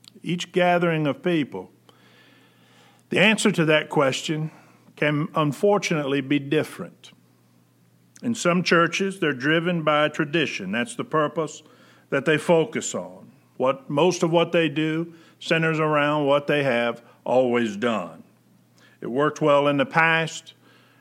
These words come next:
and people like it, so we continue to do it.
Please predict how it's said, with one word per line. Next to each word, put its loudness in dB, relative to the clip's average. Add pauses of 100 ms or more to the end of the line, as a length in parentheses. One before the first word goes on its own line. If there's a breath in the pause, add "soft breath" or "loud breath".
and -20
people -2
like 2
it, -6
so -6
we -2
continue -2
to -8
do -4
it. -16